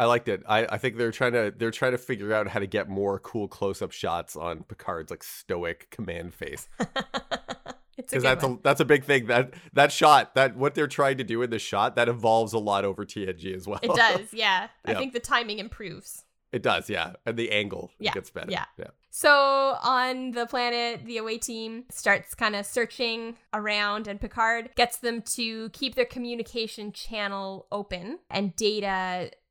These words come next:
Speaker 2: says that something is monitoring their communications.
Speaker 1: Yeah, and the sky is very, very blue. I, I was thinking about how they don't, I don't think they really use these sound stages anymore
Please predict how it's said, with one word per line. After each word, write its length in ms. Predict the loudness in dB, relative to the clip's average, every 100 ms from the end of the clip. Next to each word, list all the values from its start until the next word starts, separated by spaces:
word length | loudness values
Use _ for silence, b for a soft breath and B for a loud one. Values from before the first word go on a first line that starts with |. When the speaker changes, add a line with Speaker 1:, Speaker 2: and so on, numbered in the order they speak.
| _
Speaker 2:
says 580 | -14 0 2 2 -4 -6
that 460 | -4 -4 -6 -12
something 580 | -14 -6 -6 -6 -10 -10
is 260 | -8 -8 -8
monitoring 840 | -8 -4 -4 -4 -8 -12 -14 -14
their 160 | -12 -14
communications. 1200 | -12 -14 -12 -14 -16 -18 -18 -20 -20 -16 -14 -16 _ _ _
Speaker 1:
Yeah, 160 | 0 0
and 80 | 2
the 60 |
sky 340 | -4 2 4 6
is 180 | 4 2
very, 560 | 2 2 2 0 -4 -8 _ _ _ -18
very 560 | -12 2 6 6 2
blue. 500 | -2 -2 -2 -2 -8 -16 _ 2
I, 200 | 2 2
I 40 |
was 140 | -2 0
thinking 220 | -2 0
about 220 | 2 2
how 220 | 2 -2
they 100 | -2
don't, 400 | 0 2 2 0 -4
I 60 | -4
don't 140 | -4
think 140 | -4 -4
they 100 | -2
really 260 | -2 -2
use 460 | -2 -4 -4 -4 -6
these 280 | -6 -6 -8
sound 400 | -4 -4 -4 -6
stages 480 | -4 -4 -2 -4 -4
anymore 680 | -6 -6 -4 -2 -4 -6